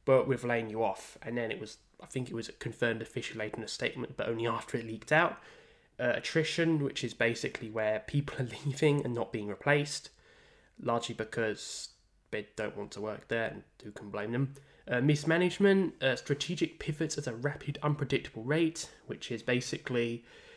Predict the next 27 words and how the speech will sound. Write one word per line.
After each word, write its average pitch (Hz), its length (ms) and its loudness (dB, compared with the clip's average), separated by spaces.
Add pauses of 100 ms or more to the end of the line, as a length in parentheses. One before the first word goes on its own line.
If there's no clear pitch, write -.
(120)
a 123 60 -4
sign 196 260 8
of 208 100 8
a 190 40 4
business 190 300 6
that 151 80 0
doesn't 147 200 4
know 175 100 6
what - 140 2
the - 60 -14
fuck - 400 0
it's - 140 0
doing, 104 420 4 (380)
and 131 340 6
taking 156 360 4
risks 143 320 4
and 131 100 4
being 123 160 0
quite - 220 -4
reckless. - 720 0 (320)
Done 131 140 2
a - 20 4
lot 135 140 4
of 143 80 4
mergers 139 400 4
and 123 100 0
acquisitions. 147 880 2